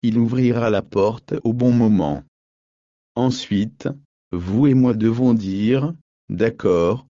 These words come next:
Dieu a ouvert la porte, je vais la franchir. Dieu m'a donné une opportunité,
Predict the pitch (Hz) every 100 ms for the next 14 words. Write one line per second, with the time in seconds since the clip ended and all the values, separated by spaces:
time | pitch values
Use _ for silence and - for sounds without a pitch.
0 | _ - 92 101 120 127 - 98 104 107
1 | 123 110 104 95 - 87 92 - - -
2 | _ _ _ - 95 78 98 113 104 -
3 | 107 95 - 78 67 62 - _ _ _
4 | _ _ _ _ _ - 98 98 117 123
5 | 120 117 123 127 123 113 123 131 135 -
6 | 120 110 101 - 98 123